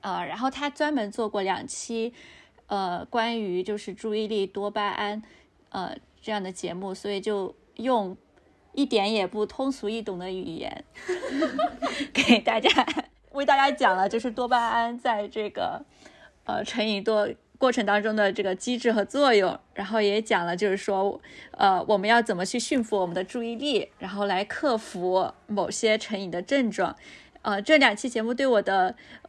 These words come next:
呃，印象都很深刻，就是他们直接影响到了我要去戒手机这个事情。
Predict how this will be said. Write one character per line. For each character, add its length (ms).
呃， 440
印 160
象 180
都 140
很 220
深 280
刻， 440
就 160
是 120
他 240
们 200
直 180
接 180
影 220
响 240
到 160
了 140
我 260
要 200
去 160
戒 220
手 240
机 380
这 100
个 120
事 180
情。 280